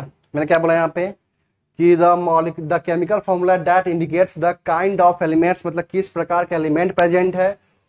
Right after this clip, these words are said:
और प्रत्येक काइंड के एलिमेंट्स के कितने एटम्स प्रेजेंट हैं, उसको क्या बोलते हैं हम लोग?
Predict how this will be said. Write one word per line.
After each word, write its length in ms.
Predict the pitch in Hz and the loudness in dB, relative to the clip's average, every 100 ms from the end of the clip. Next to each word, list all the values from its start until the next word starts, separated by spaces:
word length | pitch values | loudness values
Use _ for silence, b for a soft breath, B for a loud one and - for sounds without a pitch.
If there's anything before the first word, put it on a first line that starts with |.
| - | 0
और 360 | 185 196 214 220 _ _ _ _ _ _ _ | 2 2 0 -8 _ _ _ _ _ _ _
प्रत्येक 580 | 180 175 - 214 233 - | 0 0 0 0 0 -2
काइंड 340 | 196 185 196 196 | 0 0 0 -2
के 120 | 208 | -4
एलिमेंट्स 540 | 208 185 185 190 208 - | 0 0 2 2 0 -4
के 120 | 208 | -6
कितने 400 | - 180 190 202 - | -6 -6 -2 -2 -2
एटम्स 400 | 160 160 190 190 | -2 0 0 -2
प्रेजेंट 460 | - 143 123 120 113 | -2 -4 -2 -6 -8
हैं, 100 | 113 | -12
उसको 200 | 135 - | -14 -10
क्या 160 | 170 180 | 0 2
बोलते 240 | 180 175 | 2 -2
हैं 60 | 185 | -2
हम 80 | 185 | 2
लोग? 340 | 180 165 | 2 2